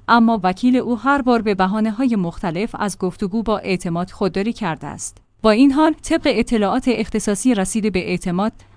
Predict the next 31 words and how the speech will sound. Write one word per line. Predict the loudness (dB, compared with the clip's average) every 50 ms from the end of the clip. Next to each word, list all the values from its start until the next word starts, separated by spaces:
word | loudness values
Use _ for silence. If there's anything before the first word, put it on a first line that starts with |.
| 0 2
امیر | 4 4 4 2 0 -2
حسین | -4 0 4 4 6 6 6
مقصودلو | 4 4 2 0 -2 -4 -4 -4 -2 -2 -2 -2
در | 0 0 -2 -2
حال | 0 0 0 0
حاضر | 0 2 2 0 2 2 2 2
در | 2 2 2 0 0 0
اندرزگاه | -2 -4 -2 -2 -2 -2 -2 -2 0 0 0 0
دارالقرآن | 0 0 0 0 -2 -2 -2 -2 -2 0 0 2 2 2 2
زندان | 2 2 2 2 4 4 2 2
تهران | 2 0 0 0 2 4 4 4 4
بزرگ | 4 2 -2 -2 0 0 0 0 -2 -4 -4
تحت | -2 0 0 0 2 2
مراقبت‌های | 2 2 2 2 0 0 0 -2 -2 -2 0 0 0 2 2
ویژه | 0 0 0 0 -2
قرار | -4 -4 -4 -6 -6 -8 -10
دارد. | -10 -10 -10 -10 -10 -12 -14 -18 -20 -4 _ 4
اندرزگاه | 6 8 8 6 6 4 2 0 -2 -2 0 0 0
دارالقرآن | 0 0 0 -2 -2 -4 -4 -4 -4 -4 -2 -2 0 0
جایی | 2 2 4 4 4 4
است | 2 0 -2 -4 -4
که | -2
در | 0 0 0 0
آن | 0 0 0 0
نهج | 0 0 0 0 0
البلاغه | 0 0 0 0 0 0 -2 -2 -2 -2 0
و | 0 0
دعاهایی | 0 0 0 0 0 0 2 4 4 6 4
از | 4 2 0 2
قبیل | 2 4 4 6 4 4 4
کمیل، | 2 0 0 0 2 2 4 2 2